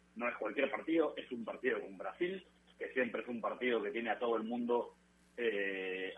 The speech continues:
atento. Así que sí, habló Gareca, dijo muchas cosas,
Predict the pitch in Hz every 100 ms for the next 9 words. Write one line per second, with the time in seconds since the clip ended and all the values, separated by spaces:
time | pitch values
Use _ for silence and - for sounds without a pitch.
0 | - 139 156 151 151 185 - _ _ -
1 | - 123 110 123 117 110 104 - 131 -
2 | 107 131 131 170 165 160 156 156 147 127
3 | 120 127 - - 180 175 165 160